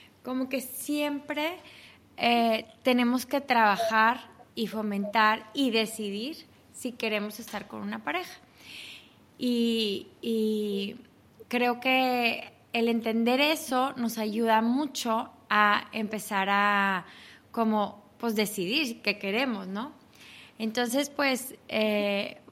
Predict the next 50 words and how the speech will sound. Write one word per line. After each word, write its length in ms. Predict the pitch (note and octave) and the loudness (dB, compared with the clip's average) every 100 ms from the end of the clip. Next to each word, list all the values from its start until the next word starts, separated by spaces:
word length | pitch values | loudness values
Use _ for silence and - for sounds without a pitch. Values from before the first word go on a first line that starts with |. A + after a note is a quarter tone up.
| - | -4
primero 500 | A#3 A#3+ B3 B3 C4 | 0 2 4 4 2
que 120 | C#4+ | 2
nada, 500 | C4 B3 B3 C#4+ - - | 6 8 8 6 0 -6
como 240 | B3 A#3 | -4 -4
que 100 | A#3 | -4
platícanos 640 | A3+ A#3 A#3 B3+ C#4 C#4+ | -4 -6 -6 -6 -6 -6
un 120 | D4 C4 | -6 -2
poco, 540 | D4+ D4 C#4+ C4+ C4+ - - - _ | 0 0 0 0 -2 -10 -20 -20 _
¿cómo 300 | C4+ C#4 D#4 | 2 4 4
ves 240 | D#4 D#4 - | 2 0 -4
tú 180 | D#4 D4 | -2 -2
este 260 | - C4 C4+ | -2 -6 -6
tema 340 | - C4 B3+ | -4 0 2
de 60 | C4+ | 2
la 140 | B3+ | 0
pareja 440 | G#3+ G#3+ A3 B3+ - | 0 -2 0 0 0
en 200 | A#3 A3 | 0 0
este, 580 | G#3 - B3 B3 - - - | -2 -4 -4 -4 -6 -14 -12
o 80 | A3+ | -6
sea, 120 | A#3+ | 0
en 60 | A#3 | 2
la 60 | |
actualidad, 680 | G#3+ A3 A3 G#3 F#3+ G3 F3 - | 2 2 0 2 4 6 4 2
en 140 | G3+ | -4
estos 320 | G3+ - C4 | -4 -6 -6
días 280 | A3+ A#3+ A3+ | -4 -2 0
donde 200 | A#3 A3+ | -2 -4
tenemos 340 | G#3 G3 G#3+ G#3+ | -4 -6 -6 -8
tanto 300 | - A#3+ A#3 | -4 -2 -2
acceso 380 | C4 - A#3+ - | -6 -8 -8 -6
a 20 | |
información, 800 | B3 A#3 A#3+ A#3 A3+ A3+ G#3+ G#3+ G#3+ - - - | -8 -6 -4 -6 -4 -2 -2 -2 -6 -14 -16 -14
a 240 | - G#3 G#3 | -4 -2 -2
que 160 | G#3 | -4
cada 220 | G3+ G#3+ G#3 | 2 2 2
quien 220 | A#3+ A#3+ | -2 -2
es 120 | A#3 | -2
más 180 | A3+ A3+ | -2 -2
libre 420 | A3+ A3+ G3 F#3+ | -2 -2 0 -2
y 60 | F#3 | -4
que 180 | - F#3+ | -4 -4
decide, 600 | F#3 - A#3+ A3+ G#3 G3+ | -2 -4 0 0 0 -2
y 140 | G3 | -2
empezamos 480 | G3+ G3+ G3+ G#3+ A3 | -4 -8 -8 -8 -6
a 60 | B3 | -4
abrir 220 | A3+ A3 | -4 -4
como 260 | A#3+ A#3+ A#3 | -4 -6 -4
que 120 | A3 | -6
muchos 340 | G#3 G#3 A3 | -6 -8 -12
paradigmas? 720 | - C4 G#3+ F#3+ F#3+ A3 C#4 | -4 -2 0 -2 -2 -4 -6